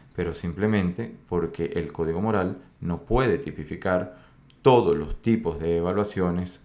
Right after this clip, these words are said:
posibles, sino simplemente los hace a muy grandes rasgos. Y por eso es que no es que es una contraposición tener o no tener códigos morales.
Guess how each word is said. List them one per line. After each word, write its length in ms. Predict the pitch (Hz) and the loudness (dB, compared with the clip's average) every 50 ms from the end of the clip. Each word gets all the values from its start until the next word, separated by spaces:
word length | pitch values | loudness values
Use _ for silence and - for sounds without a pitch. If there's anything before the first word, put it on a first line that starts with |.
| - | -16
posibles, 640 | - 87 82 - - 95 90 73 69 - - - - - | -12 -12 -6 -2 0 0 0 0 -4 -6 -12 -16 -18 -18
sino 260 | - - 92 87 85 | -12 -8 -6 -6 -6
simplemente 580 | - - 82 80 87 92 92 92 90 90 - 101 | -6 -8 -6 -2 0 0 2 0 0 0 0 0
los 160 | 101 101 101 | 0 0 2
hace 360 | 95 85 - - 90 87 90 - - - - - - - - - | 0 0 0 -2 -6 -8 -8 -10 -16 -20 -20 -20 -20 -14 -6 -4
a 80 | 87 | -2
muy 200 | 87 95 117 117 | 0 2 2 4
grandes 380 | 98 87 76 76 76 78 78 76 | 2 2 0 0 -4 -6 -6 -8
rasgos. 240 | 71 71 69 71 76 82 - - - - - - - - - - - - - | -8 -8 -8 -8 -12 -16 -20 -20 -20 -20 -20 -20 -20 -20 -20 -20 -12 -2 2
Y 120 | 120 113 | 2 6
por 200 | - 110 107 101 | 8 10 10 12
eso 260 | 104 104 - - 135 | 10 10 10 8 4
es 120 | 127 127 - | 4 2 2
que 300 | - 139 139 139 139 135 | 4 6 6 6 6 4
no 260 | 107 101 98 98 98 101 | 2 2 4 4 4 4
es 140 | 101 101 | 4 2
que 480 | - - 120 117 117 117 117 - - - - _ _ _ - - | 2 4 4 4 4 4 0 -8 -16 -20 -20 _ _ _ -2 2
es 160 | - 98 90 | 2 2 4
una 520 | 104 104 104 107 113 117 113 - - - - - - - | 4 4 4 6 6 6 4 2 -4 -12 -20 -20 -4 2
contraposición 1300 | - 107 104 101 90 - 101 92 - - 87 - - 90 - - - 127 131 127 104 85 76 76 73 76 | 4 4 6 4 4 2 2 2 2 0 -4 -4 -6 -8 -10 -4 0 2 4 4 4 2 0 -6 -8 -4
tener 420 | - 90 90 90 95 92 90 - - | 0 2 2 2 2 0 -2 -4 -4
o 80 | - 90 | -4 -2
no 160 | 85 82 82 | -2 -2 -2
tener 420 | - 87 92 107 113 - - - - | -2 0 2 2 2 2 0 -4 -8
códigos 380 | - - 82 82 85 82 82 80 | -6 -4 -2 -2 -2 -2 -2 -4
morales. 540 | 85 85 92 104 104 - 71 73 - - | -2 4 6 8 8 6 4 -2 -10 -14